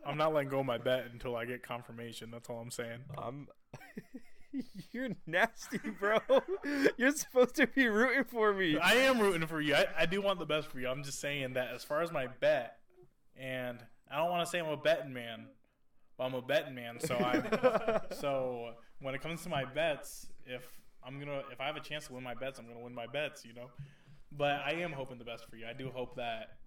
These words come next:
Speaker 1: it, uh, that it keeps blossoming slowly.
Speaker 2: Right.
Speaker 1: Um, and I think that, that's the, that's the successful formula to have a successful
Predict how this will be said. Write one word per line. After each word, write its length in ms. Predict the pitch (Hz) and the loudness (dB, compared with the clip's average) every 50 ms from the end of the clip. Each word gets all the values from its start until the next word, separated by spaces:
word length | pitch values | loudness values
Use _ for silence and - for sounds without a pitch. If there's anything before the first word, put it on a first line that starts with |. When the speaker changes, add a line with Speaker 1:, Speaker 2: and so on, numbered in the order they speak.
| - - - | -18 -16 -14
Speaker 1:
it, 500 | 127 123 120 117 113 110 110 107 107 - - | -12 -10 -8 -8 -8 -10 -10 -10 -12 -10 -10
uh, 340 | - 117 117 113 - - - - - - - - - - - - | -8 -8 -8 -8 -6 -6 -6 -6 -6 -10 -8 -8 -8 -8 -6 -6
that 160 | 131 131 127 | -6 -4 -4
it 140 | 127 120 - | -4 -6 -6
keeps 280 | - 139 143 135 - | -8 -8 -8 -6 -6
blossoming 600 | 127 - 131 120 120 117 - - 117 110 110 107 107 110 - - - - - - - - | -6 -6 -4 -4 -4 -6 -8 -10 -12 -12 -12 -14 -14 -14 -14 -14 -12 -12 -12 -12 -12 -10
slowly. 540 | - - 165 156 151 143 123 113 117 - - - - - - - 92 | -8 -6 -2 -2 -2 -2 -4 -6 -8 -10 -12 -14 -14 -12 -12 -10 -8
Speaker 2:
Right. 200 | 95 85 78 - - - - - - - | -8 -8 -8 -8 -10 -12 -14 -14 -10 -6
Speaker 1:
Um, 420 | 131 123 120 117 110 107 104 107 - - | -4 -4 -4 -4 -6 -8 -6 -6 -4 -4
and 100 | 139 135 | -2 -2
I 60 | 139 131 | -4 -4
think 200 | - 175 170 147 | -4 -4 -4 -4
that, 240 | 151 147 147 147 147 | -4 -6 -6 -8 -8
that's 200 | 139 135 135 - | -8 -8 -8 -8
the, 220 | - 135 123 120 117 - - 139 | -10 -8 -8 -6 -6 -6 -6 -6
that's 180 | 143 147 - | -6 -6 -6
the 140 | - 131 120 | -8 -10 -12
successful 640 | 113 - 135 123 - 135 131 - - 135 123 117 113 - | -12 -14 -14 -12 -10 -10 -10 -10 -12 -12 -8 -8 -8 -8
formula 400 | - 123 120 120 117 113 117 - - - - - - | -8 -10 -10 -8 -8 -10 -10 -12 -14 -14 -16 -14 -12
to 500 | 131 123 123 120 117 117 113 110 110 - 110 - - - - - - - - - | -10 -10 -8 -8 -10 -10 -10 -10 -10 -12 -12 -14 -14 -16 -16 -16 -20 -18 -14 -10
have 200 | 127 123 113 113 | -8 -8 -8 -10
a 60 | 110 | -14
successful 560 | 98 - - 107 - - 95 101 - - 113 | -16 -16 -16 -16 -16 -16 -18 -18 -16 -16 -14